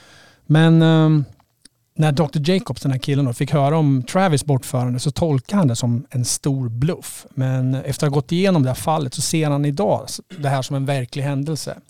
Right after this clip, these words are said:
Och, ehm, Travis själv har ju, han har ju talat om sina upplevelser nu i fyrtiofem år och han är helt fast i sin teori och han säger att det här är, det är en,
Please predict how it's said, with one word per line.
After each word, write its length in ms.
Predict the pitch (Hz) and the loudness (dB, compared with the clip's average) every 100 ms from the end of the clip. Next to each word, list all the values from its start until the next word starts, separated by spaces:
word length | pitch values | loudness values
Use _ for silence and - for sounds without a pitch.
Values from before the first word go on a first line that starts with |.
| _ - - - - _ - | _ -20 -20 -20 -20 _ -6
Och, 400 | 139 - _ 143 | -4 -4 _ 0
ehm, 540 | 135 135 131 127 139 - _ _ _ _ _ _ _ - - - | 2 2 2 2 0 -6 _ _ _ _ _ _ _ -20 -16 -4
Travis 380 | 151 143 147 | 2 2 2
själv 340 | - 175 165 131 | 2 2 4 2
har 180 | 143 139 | 2 2
ju, 480 | 135 131 131 131 135 - - _ - | 2 0 -2 -6 -8 -16 -20 _ -6
han 140 | 151 | 2
har 40 | 151 | 2
ju 60 | |
talat 420 | - 170 143 143 | 4 4 4 2
om 100 | 151 | 0
sina 280 | 127 131 123 | 0 -2 -2
upplevelser 500 | 135 127 135 127 127 | -2 -4 -4 -4 -2
nu 60 | 127 | -2
i 40 | |
fyrtiofem 800 | 123 - - 131 - 131 131 131 | -4 -6 -6 -6 -2 0 2 2
år 220 | 143 123 | 0 -4
och 80 | 131 | -4
han 200 | 135 135 | 0 2
är 60 | 131 | 0
helt 460 | - 202 190 147 | -2 -4 -2 -4
fast 360 | - 160 - - | -2 -2 -2 -6
i 60 | |
sin 200 | 127 131 | -4 -4
teori 420 | 113 139 139 156 151 | -2 -2 -2 -2 -2
och 60 | |
han 100 | 135 | -2
säger 200 | - 139 | -2 -4
att 100 | 131 | -4
det 60 | 117 | -4
här 180 | 160 135 | -4 -4
är, 280 | 180 143 120 _ | -6 -8 -14 _
det 120 | - 160 | -12 -10
är 40 | |
en, 160 | 127 | -10